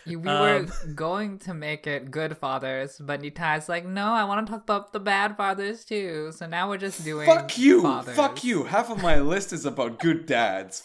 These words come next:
Speaker 3: Fuck you, show.
Speaker 1: <laughs> I mean, am I wrong? No. So sit down
Speaker 2: No, you're not.
Speaker 1: and take it.
Speaker 3: I am sitting down already, mister.
Speaker 1: Good.
Speaker 2: Um, and I, I, I'll go ahead and,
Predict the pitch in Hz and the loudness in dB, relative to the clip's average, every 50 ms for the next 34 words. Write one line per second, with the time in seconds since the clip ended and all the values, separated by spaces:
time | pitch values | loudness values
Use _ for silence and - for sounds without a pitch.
0 | - - 220 208 208 - - 175 170 170 151 139 117 - - - 117 104 101 98 | -2 -2 0 0 -2 -6 -12 -8 -4 -2 -2 -2 -2 -6 -10 -10 -10 -8 -8 -8
1 | 98 98 - 679 - - - - 698 - 659 - 659 640 - - - - 262 254 | -10 -10 -12 -14 -14 -16 -18 -18 -16 -16 -16 -16 -16 -18 -18 -8 -6 -6 -6 -6
2 | 233 233 226 208 208 - - 185 - - - _ - 202 202 208 220 214 208 208 | -8 -12 -14 -14 -16 -18 -20 -20 -20 -20 -4 _ 8 8 8 8 6 4 4 4
3 | 208 202 196 175 160 156 151 156 160 170 185 196 214 226 175 180 170 175 170 165 | 4 4 2 4 4 4 6 6 6 4 2 0 -4 -10 -12 -8 -4 -2 0 0
4 | 160 156 160 170 185 185 - _ - - - 156 147 147 147 151 156 170 175 _ | 0 -2 -4 -6 -10 -12 -18 _ -14 -8 -6 -6 -4 -6 -6 -8 -12 -14 -18 _
5 | _ _ _ - - 170 165 160 165 156 160 165 170 143 135 135 131 127 123 135 | _ _ _ -6 -6 -6 -4 -2 -2 -2 0 0 -2 -2 -2 -2 -4 -4 -6 -8
6 | 135 127 117 110 107 110 151 156 151 - 139 131 127 - 127 123 123 127 - _ | -8 -6 -6 -8 -6 -8 -8 -8 -6 -6 -6 -6 -6 -8 -10 -10 -10 -12 -14 _
7 | _ _ - 107 101 101 101 95 - - - - - - - - 113 110 104 104 | _ _ -10 -8 -8 -8 -8 -8 -6 -2 0 0 2 2 4 4 4 4 2 -2
8 | 101 101 104 131 139 135 117 117 101 95 92 107 113 123 117 - - - - 127 | -6 -4 -2 -2 -2 -2 -4 -8 -10 -10 -10 -8 -8 -6 -6 -8 -8 -6 -6 -6
9 | 120 123 113 - - _ _ _ _ _ _ _ _ _ _ _ _ _ _ _ | -6 -6 -8 -10 -16 _ _ _ _ _ _ _ _ _ _ _ _ _ _ _
10 | 196 185 - 156 147 139 127 120 120 123 127 _ _ _ 175 175 196 226 - 220 | -10 -6 -2 -2 0 -2 -2 -4 -6 -12 -16 _ _ _ 4 4 4 4 2 -6
11 | - _ _ _ _ 196 196 - - 196 233 233 311 285 254 214 214 196 170 156 | -12 _ _ _ _ -8 -8 0 2 2 2 4 4 4 6 6 4 2 0 -4